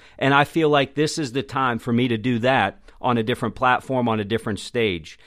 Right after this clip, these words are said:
You know, mentoring has changed my life.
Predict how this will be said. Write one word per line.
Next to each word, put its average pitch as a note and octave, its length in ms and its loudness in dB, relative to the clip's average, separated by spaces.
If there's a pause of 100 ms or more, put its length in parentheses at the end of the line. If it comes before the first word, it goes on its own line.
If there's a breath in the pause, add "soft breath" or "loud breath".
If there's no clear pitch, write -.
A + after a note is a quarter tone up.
(180 loud breath)
You D3 120 2
know, D#3 120 8
mentoring E3+ 540 2
has B2+ 200 -4
changed D#3 680 -6
my C3+ 580 0
life. A#2+ 540 -4